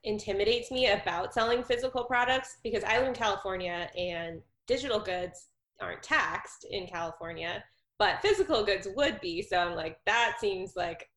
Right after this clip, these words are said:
it would be very complicated. I know there's, like, apps and stuff that you can use to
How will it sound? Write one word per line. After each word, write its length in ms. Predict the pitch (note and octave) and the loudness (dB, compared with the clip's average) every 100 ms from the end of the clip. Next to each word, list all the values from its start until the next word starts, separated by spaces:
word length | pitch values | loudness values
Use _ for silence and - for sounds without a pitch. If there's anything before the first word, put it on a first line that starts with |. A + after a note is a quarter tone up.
| - | -8
it 80 | F3+ | -6
would 140 | F#3 | -6
be 140 | F#3 F3 | -8 -8
very 300 | F#3 F3+ F3+ | -6 -6 -4
complicated. 540 | F#3+ F3 G3 G3 F3+ G3+ | -6 -6 -8 -6 -2 0
I 80 | A3 | 4
know 160 | B3+ | 4
there's, 180 | A#3+ A#3 | 4 4
like, 180 | G#3 - | 0 0
apps 260 | F3+ F#3 - | 0 0 -4
and 140 | F#3 | -10
stuff 200 | - E3 F3+ | -8 -8 -4
that 180 | D#3+ | -6
you 80 | E3+ | -6
can 200 | F3 F3 | -10 -10
use 240 | D#3+ D#3+ D#3+ | -8 -10 -10
to 160 | E3+ | -12